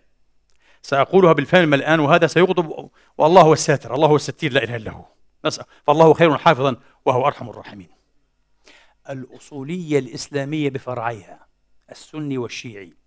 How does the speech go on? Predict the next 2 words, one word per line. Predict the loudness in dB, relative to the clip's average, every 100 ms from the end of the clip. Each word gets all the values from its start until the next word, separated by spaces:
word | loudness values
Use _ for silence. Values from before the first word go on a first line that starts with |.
| _ _ _ _ -18
صناعة | -14 -8 -4 -2 0 -2 -6
استعمارية. | -12 -12 -12 -12 -10 -10 -10 -16 -20